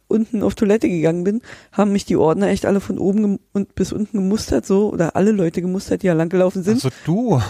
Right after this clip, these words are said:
Speaker 2: <laughs>
Speaker 1: Und dann so geguckt haben, ob da irgendwie ein Ball ist, ne? Wo ich mir dachte, so, Alter,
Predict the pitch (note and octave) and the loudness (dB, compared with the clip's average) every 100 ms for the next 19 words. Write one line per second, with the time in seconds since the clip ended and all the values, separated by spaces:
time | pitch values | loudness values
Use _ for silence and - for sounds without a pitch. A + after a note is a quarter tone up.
0 | D#3+ - G3+ G#3 G#3 G#3+ A3+ A3+ - C4 | 0 0 0 2 2 2 2 0 0 -2
1 | - G3+ G#3+ A#3 - - G3+ F#3+ - G#3+ | 0 2 2 2 -2 0 2 2 2 0
2 | - G#3+ G#3+ - G3+ F3 G#3+ F4+ D#3+ - | 2 2 2 0 -2 2 2 2 0 -2
3 | E3 F3 A#3+ - - _ - G3+ G#3 G3 | -2 -2 -2 -8 -20 _ -4 -2 0 0
4 | G3 - G3 G3 - F#3 G3 F#3+ | 0 0 -2 -2 0 0 2 0